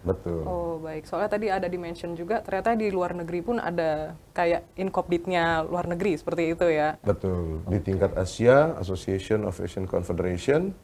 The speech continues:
Speaker 1: of
Speaker 2: Hmm.
Speaker 1: Credit Union. Kalau di tingkat dunia, World Council of Credit Union.
Speaker 2: Hmm, oke.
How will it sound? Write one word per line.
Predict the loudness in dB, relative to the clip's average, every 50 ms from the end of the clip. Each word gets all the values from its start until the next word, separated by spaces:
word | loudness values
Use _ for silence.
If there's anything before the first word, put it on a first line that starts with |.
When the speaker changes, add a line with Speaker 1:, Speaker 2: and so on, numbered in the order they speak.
| -8 -6 -4
Speaker 1:
of | -4 -2 -2
Speaker 2:
Hmm. |
Speaker 1:
Credit | -2 0 0
Union. | 0 2 4 4 4 4 2 2
Kalau | 2 2 2 2 2
di | 0 -2 -2 -2 -2 -2 -2 -2 -4 -4 -4 -4 -4
tingkat | -6 -2 0 0 0 0
dunia, | -2 -2 -2 0 2 2 4
World | 4 2 0 0
Council | 0 -2 -2 0 -2 -2 -2
of | -2 -2 -2
Credit | -4 -4 -4 -4 -4
Union. | -4 -4 -4 -4 -4 -6 -10 -10 -10
Speaker 2:
Hmm, | -8 -8 -6 -6 -6 -8 -8 -8 -10 -10
oke. | -12 -12 -12 -12 -10 -10 -10 -10 -10